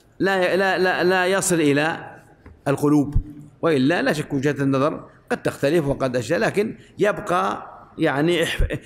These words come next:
احفظ كما يقال خط الرجعة. على كل حال الكلام هذا يطول، فلا تختلفوا عليه، على الإمام. "فإذا كبر فكبروا".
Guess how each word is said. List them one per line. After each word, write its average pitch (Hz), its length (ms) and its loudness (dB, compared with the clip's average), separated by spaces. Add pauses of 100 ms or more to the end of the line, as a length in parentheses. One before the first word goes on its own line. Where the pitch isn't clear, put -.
(720)
احفظ 180 360 -2
كما 151 220 0
يقال 156 520 0 (260)
خط 165 260 -4
الرجعة. 107 340 -2 (760)
على 165 160 0
كل 123 200 -2
حال 151 300 -4
الكلام 131 300 -2
هذا 110 120 2
يطول، 98 300 -6 (480)
فلا 180 220 2
تختلفوا 170 500 0
عليه، 113 420 -4
على 127 120 0
الإمام. 110 360 0 (1200)
"فإذا 196 500 0
كبر 175 720 -2
فكبروا". 127 680 -2